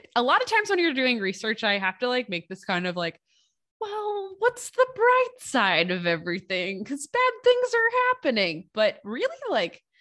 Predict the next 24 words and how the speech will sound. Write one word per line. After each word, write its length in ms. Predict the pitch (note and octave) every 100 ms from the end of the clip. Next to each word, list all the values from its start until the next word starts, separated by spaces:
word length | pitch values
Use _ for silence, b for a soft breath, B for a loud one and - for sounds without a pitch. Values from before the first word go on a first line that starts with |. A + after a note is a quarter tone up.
| b b b _
the 80 | A3+
way 220 | G#3+ G#3+
that 240 | G4+ C5+ C#5+
the 80 | G4
industry 380 | C#4 C4+ - B3+
is 120 | A3
going, 460 | - D3+ E3+ G#3 C4 _ b b -
is 80 | A#3+
extremely 460 | G#3+ - C4+ G#3 F3
exciting. 520 | - - - - A#3+ C4 -
Electric 400 | A3+ C#4 D4+ -
vehicles 560 | A#3+ A3+ A3+ G#3+ G#3 G#3+
are 160 | F3+
getting 320 | F3+ D#3+ D#3+ -
better 200 | A#3+ C4+
and 160 | C4 G#3
better. 280 | F#3 F#3+
They're 100 | F3
becoming 340 | E3+ E3+ D#3+ D#3+
more 260 | F3+ G#3
and 80 | A3
more 180 | G3+ F#3+
accessible, 680 | F#3 - C#3+ D#3+ D#3 D#3 -
and 200 | E3 E3